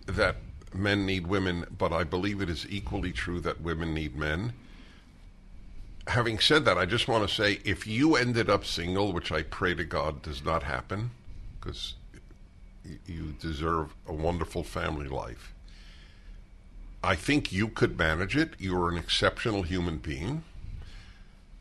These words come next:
But generally speaking, uh, the damage that so many single women are doing in the United States, they are, they're, uh,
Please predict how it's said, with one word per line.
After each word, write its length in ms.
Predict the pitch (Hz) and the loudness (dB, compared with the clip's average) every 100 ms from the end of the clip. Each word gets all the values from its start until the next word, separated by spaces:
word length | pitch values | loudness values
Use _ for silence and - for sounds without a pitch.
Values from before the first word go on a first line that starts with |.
| - - | -18 0
But 380 | 107 95 - 87 | 4 4 2 -6
generally 640 | 85 98 120 147 143 139 | 2 4 6 4 4 2
speaking, 720 | - - 101 - 127 135 143 - - - - - - - - - - | 0 0 -4 -2 0 2 0 -6 -16 -16 -16 -14 -16 -18 -18 -16 -10
uh, 60 | - - - - - - - - - - - - - - - - | -10 -10 -18 -20 -20 -18 -18 -16 -16 -16 -16 -16 -16 -20 -18 -10
the 220 | 85 98 | -2 -2
damage 760 | 76 104 104 123 147 123 101 95 | 2 4 6 6 4 2 0 4
that 220 | 98 92 | 4 4
so 280 | - 104 113 | 2 2 2
many 500 | 127 120 120 113 - - - - - - | 2 2 2 0 -4 -14 -20 -20 -20 -12
single 580 | - - 117 120 123 117 | -2 2 4 6 6 6
women 520 | 92 90 117 143 160 - - - - - | 4 4 2 2 -2 -6 -14 -14 -10 -2
are 120 | 87 | -2
doing 400 | 71 90 110 120 | 2 2 4 2
in 80 | 101 | 2
the 80 | 90 | 2
United 500 | 80 71 85 98 - | 2 2 2 2 -2
States, 580 | - 76 92 120 - - - - - - - - - - - - - | -4 -2 -2 -4 -10 -12 -18 -20 -20 -20 -20 -20 -20 -18 -16 -14 -2
they 200 | 104 101 | 2 4
are, 260 | 82 80 76 - | 4 2 -4 -10
they're, 500 | 90 98 87 65 80 - - - - | -2 2 2 2 -4 -8 -16 -16 -16
uh, 40 | - | -14